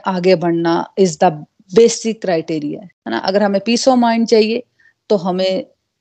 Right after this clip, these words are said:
स्पिरिचुअलिटी में, डिवोशन में हमें आगे बढ़ना ही चाहिए, है ना। नेक्स्ट श्लोक, श्लोक नंबर सिक्सटीन।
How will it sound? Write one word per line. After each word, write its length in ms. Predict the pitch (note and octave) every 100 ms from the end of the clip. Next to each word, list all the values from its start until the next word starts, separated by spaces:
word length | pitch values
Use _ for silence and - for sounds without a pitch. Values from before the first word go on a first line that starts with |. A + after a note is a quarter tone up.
| -
स्पिरिचुअलिटी 800 | - G#3+ A3+ A3 G3 F#3+ F#3 F#3
में, 440 | F3 E3 E3+ E3+
डिवोशन 640 | D#3 E3+ F3 F3 - F3 E3
में 320 | E3 D#3+ F3 _ - _
हमें 260 | F#3 E3 E3+
आगे 300 | E3+ D#3 E3
बढ़ना 300 | D3 D#3 D#3+
ही 160 | D#3 D3+
चाहिए, 360 | D#3 E3+ F3 - _ -
है 80 | A#3
ना। 240 | C4+ - - - _ -
नेक्स्ट 300 | F#3+ F#3 -
श्लोक, 380 | G3+ G#3 - - _
श्लोक 400 | - - F#3+ F#3+
नंबर 240 | G3 F3+ F#3
सिक्सटीन। 640 | - F#3 - G#3+ A3+ A#3+